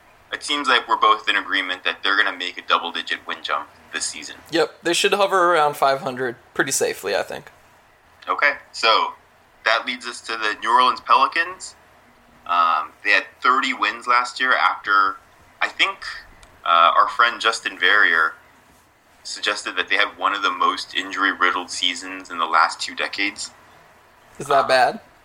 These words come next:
Speaker 1: Yeah, it's a great start.
Speaker 2: <laughs>
Speaker 1: And, uh, they, they have the, the guy we were just talking about, um, Anthony Davis, who had all this pressure. I think,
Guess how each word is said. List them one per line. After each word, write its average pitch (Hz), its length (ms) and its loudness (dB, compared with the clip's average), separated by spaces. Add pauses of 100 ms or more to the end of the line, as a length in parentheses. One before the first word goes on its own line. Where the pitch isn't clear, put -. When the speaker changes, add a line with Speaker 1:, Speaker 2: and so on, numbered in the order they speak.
(540)
Speaker 1:
Yeah, 120 300 2
it's - 220 -12 (160)
a - 40 -20
great 104 220 0
start. - 420 0
Speaker 2:
<laughs> - 300 0 (460)
Speaker 1:
And, 101 200 0
uh, 101 260 4 (100)
they, 123 360 2 (160)
they 120 160 2
have 127 320 2
the, 123 260 -6 (560)
the 120 60 -10
guy 135 200 2
we 135 80 -4
were 127 100 -4
just 131 180 -8
talking 139 320 0
about, 95 380 2 (220)
um, 85 360 0 (120)
Anthony 113 320 -2
Davis, 107 440 -2 (100)
who 110 160 -12
had 107 240 -2
all 120 180 -2
this 117 140 -8
pressure. 110 540 0 (320)
I - 80 0
think, 131 260 -2